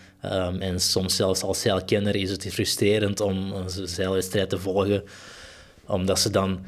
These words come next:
bijvoorbeeld, eh, goh ja, dat is net zoals in een veldrit, eh, bijvoorbeeld, dat ze, van Mathieu van der Poel, die, die rijdt twee minuten voor de rest. En ze zijn, ze zijn bijvoorbeeld dan de hele tijd op Mathieu van der Poel aan het filmen,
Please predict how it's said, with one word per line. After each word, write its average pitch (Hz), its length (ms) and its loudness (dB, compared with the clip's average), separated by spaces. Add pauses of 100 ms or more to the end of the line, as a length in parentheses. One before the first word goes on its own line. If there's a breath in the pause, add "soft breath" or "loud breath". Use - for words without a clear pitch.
(340 loud breath)
bijvoorbeeld, 107 880 2 (240)
eh, 101 540 2 (840 loud breath)
goh - 160 -2
ja, 101 260 -6 (400 soft breath)
dat 120 240 2
is - 120 -2
net 127 180 4
zoals 135 220 4
in 131 60 4
een 117 80 6
veldrit, 120 540 2
eh, 104 240 4
bijvoorbeeld, 98 480 2
dat 107 120 2
ze, 101 340 2
van 107 200 0
Mathieu 107 240 2
van 104 140 2
der 101 100 2
Poel, 123 380 6
die, 104 400 2
die 101 360 -2
rijdt 98 320 -2
twee 120 200 4
minuten 117 280 2
voor 110 180 0
de 101 100 0
rest. - 440 0 (340 loud breath)
En 104 140 2
ze 104 60 0
zijn, 107 220 2 (120)
ze 104 80 -6
zijn 107 200 4
bijvoorbeeld 107 360 4
dan 117 140 4
de 98 100 4
hele 123 280 4
tijd 120 280 2
op 110 140 -2
Mathieu 107 300 4
van 98 120 4
der 90 100 0
Poel 117 220 6
aan 117 60 6
het 110 100 0
filmen, 123 460 4